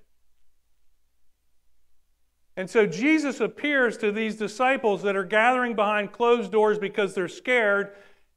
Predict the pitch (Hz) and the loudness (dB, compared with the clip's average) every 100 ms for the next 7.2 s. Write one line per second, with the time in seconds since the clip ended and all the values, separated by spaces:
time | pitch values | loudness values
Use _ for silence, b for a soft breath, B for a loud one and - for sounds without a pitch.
0 | - 220 233 226 226 214 208 - - _ | -8 -4 -4 2 6 6 4 -6 -20 _
1 | _ _ _ _ - _ _ _ _ _ | _ _ _ _ -20 _ _ _ _ _
2 | - 233 214 240 339 370 311 - - - | -6 -4 -2 2 6 8 6 2 -10 -18
3 | _ _ _ _ _ - _ _ _ _ | _ _ _ _ _ -20 _ _ _ _
4 | 240 320 339 320 339 349 349 277 - - | -4 0 2 4 4 4 4 4 0 -16
5 | _ _ _ _ _ _ - _ - 262 | _ _ _ _ _ _ -20 _ -2 0
6 | 330 - - 330 320 233 277 339 294 254 | 0 -2 -4 0 0 0 0 0 0 -2
7 | 277 | -4